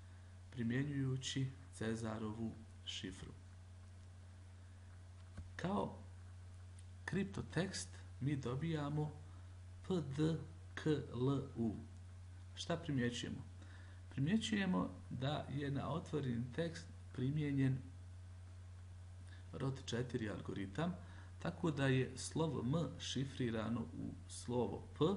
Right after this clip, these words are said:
slovo A je šifrirano u slovo D, slovo H je šifrirano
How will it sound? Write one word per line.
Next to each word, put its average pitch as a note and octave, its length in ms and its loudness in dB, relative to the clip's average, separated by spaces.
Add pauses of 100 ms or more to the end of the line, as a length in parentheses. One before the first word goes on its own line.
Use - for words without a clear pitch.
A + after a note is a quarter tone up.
(800)
slovo D#3 480 4
A D#3+ 200 6
je - 160 2
šifrirano A#2 760 2 (140)
u - 40 -6
slovo A2 480 -2 (100)
D, F3+ 160 6 (920)
slovo D3 380 2
H - 220 0 (200)
je A#2+ 140 2
šifrirano A#2 760 2